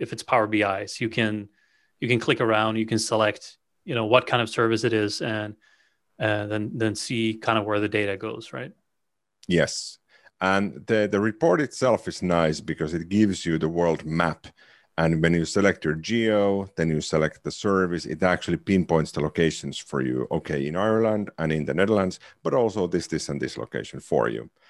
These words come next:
Speaker 2: So the, the exceptions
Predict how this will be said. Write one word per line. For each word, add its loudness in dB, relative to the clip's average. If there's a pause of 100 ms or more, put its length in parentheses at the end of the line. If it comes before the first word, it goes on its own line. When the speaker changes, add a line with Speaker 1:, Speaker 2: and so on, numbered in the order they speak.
(400)
Speaker 2:
So 2 (100)
the, 2
the 0
exceptions 2